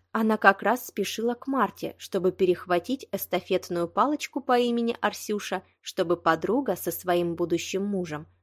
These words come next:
могла съездить в ресторан и ещё раз согласовать меню. До свадьбы оставалась неделя, и хотя гостей насчитывалось не больше десяти человек, Марта суетилась и нервничала так,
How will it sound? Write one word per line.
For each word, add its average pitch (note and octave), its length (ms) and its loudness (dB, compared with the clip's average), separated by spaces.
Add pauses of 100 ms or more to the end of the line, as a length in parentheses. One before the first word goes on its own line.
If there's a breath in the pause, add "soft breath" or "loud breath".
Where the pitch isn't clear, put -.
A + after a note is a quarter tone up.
(100)
могла G3 340 4
съездить G3 540 -4
в - 40 -12
ресторан G3 560 0 (240)
и G3+ 100 -6
ещё F#3+ 340 -2
раз B3+ 140 -2
согласовать E3+ 760 -2
меню. E3 380 -6 (680)
До F#3+ 120 2
свадьбы G#3+ 440 0
оставалась F3 800 0
неделя, D#3+ 540 -2 (320)
и G#3 80 -8
хотя A3 320 2
гостей G#3+ 480 2
насчитывалось E3 800 0
не G#3 120 0
больше F3+ 380 0
десяти E3+ 500 -6
человек, G3 600 -2 (340)
Марта A3+ 380 2
суетилась F#3 840 0
и G3 120 -4
нервничала E3 720 0
так, - 440 2